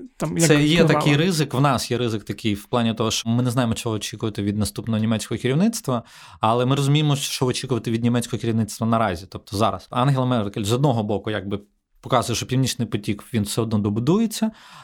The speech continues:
Speaker 2: а з другого боку вона говорить про те, що вона знає, хто такий Путін. Тобто це приблизно ми знову повертаємось до розмови, що вона розуміє, чого від нього приблизно чекати. Але є слабка ланка, як завжди, слабка ланка, про яку говорять майже всі експерти, і воно зрозуміло, тому що там і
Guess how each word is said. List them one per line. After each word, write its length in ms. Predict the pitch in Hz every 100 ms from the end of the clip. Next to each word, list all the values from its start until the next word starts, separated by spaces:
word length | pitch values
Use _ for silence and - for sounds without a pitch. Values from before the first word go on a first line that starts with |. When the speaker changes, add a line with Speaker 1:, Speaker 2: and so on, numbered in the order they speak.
| -
Speaker 2:
а 340 | 123 113 110
з 100 | 98
другого 240 | 113 196 220
боку 240 | 202 202
вона 300 | 127 139 143
говорить 340 | 113 120 123 -
про 100 | 120
те, 80 |
що 120 | 151 139
вона 100 | 113
знає, 160 | 113
хто 120 | 110 120
такий 220 | 104 107
Путін. 420 | - 98 104 113
Тобто 280 | - 98 -
це 160 | - 104
приблизно 340 | 117 117 113
ми 80 | 113
знову 160 | 117
повертаємось 420 | 113 107 117 107 101
до 100 | 104
розмови, 340 | 104 156 190
що 240 | - -
вона 360 | 117 113 123 156 -
розуміє, 420 | 117 110 123 135
чого 280 | - 107 110
від 140 | 104
нього 180 | 117 117
приблизно 460 | - 104 104 104 101
чекати. 400 | 101 104 98 _ _ _
Але 300 | 127 139 220
є 200 | 214 170
слабка 360 | - 160 - 143
ланка, 340 | 131 107 104
як 180 | 113 123
завжди, 580 | 113 110 113 180 254 160
слабка 280 | - - 127
ланка, 260 | 165 202
про 140 | 113 123
яку 200 | 113 117
говорять 360 | 110 120 104 107
майже 220 | 110 104
всі 220 | - 110
експерти, 600 | 98 - 151 175 117 113 -
і 80 |
воно 220 | 101 123 117
зрозуміло, 500 | 117 104 143 220 151
тому 140 | 123
що 120 | 117
там 220 | 107
і 40 | 107